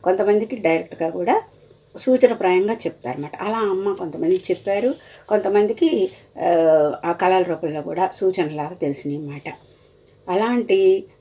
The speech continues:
అమ్మ యొక్క మహాసమాధి ఎలా జరిగిందో తెలుసుకుందాం.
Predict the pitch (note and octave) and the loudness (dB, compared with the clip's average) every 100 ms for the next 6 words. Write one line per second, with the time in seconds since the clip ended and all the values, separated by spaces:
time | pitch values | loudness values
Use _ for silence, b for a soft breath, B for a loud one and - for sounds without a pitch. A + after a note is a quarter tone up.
0 | _ D3+ F3+ G#3 A3 F3+ - E3+ E3+ - | _ -4 -2 0 -2 -4 -4 -4 -4 -6
1 | D#3+ - G#3+ - F3 F3 F3 E3 D3+ - | -10 -4 -4 -2 -4 -2 -2 -2 -6 -10
2 | D#3 E3 F#3+ F3+ E3+ E3+ D#3+ F#3 A3 - | -8 -4 -2 0 0 0 -4 -6 -6 -8
3 | D#3 - D#3+ D#3 D3+ | -10 -10 -8 -8 -8